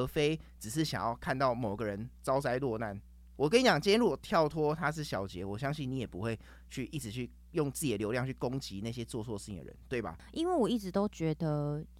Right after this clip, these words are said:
Speaker 2: 呃，我们先讲私事这件事情啊，因为感情对我来说是私事啊，我一直都觉得，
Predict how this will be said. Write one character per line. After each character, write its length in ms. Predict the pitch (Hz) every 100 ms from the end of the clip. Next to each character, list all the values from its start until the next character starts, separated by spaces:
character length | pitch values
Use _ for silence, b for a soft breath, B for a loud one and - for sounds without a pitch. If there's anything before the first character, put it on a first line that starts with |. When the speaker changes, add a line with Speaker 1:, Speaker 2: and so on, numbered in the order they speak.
| - -
Speaker 2:
呃， 360 | - 196 160 156 -
我 80 | 202
们 120 | 214
先 240 | 240 254
讲 280 | 262 151 147
私 260 | - 190 202
事 220 | 196 190
这 60 |
件 200 | 180 180
事 140 | 185 175
情 180 | 151 127
啊， 120 | 120
因 100 | 220
为 80 | 247
感 180 | 165
情 200 | 156 160
对 100 | 156
我 60 | 180
来 100 | 143
说 180 | 156 170
是 20 |
私 300 | - - 143
事 240 | 143 156 104
啊， 60 |
我 140 | 73 226
一 60 |
直 100 | 220
都 120 | 202 208
觉 180 | 175
得， 320 | 160 151 147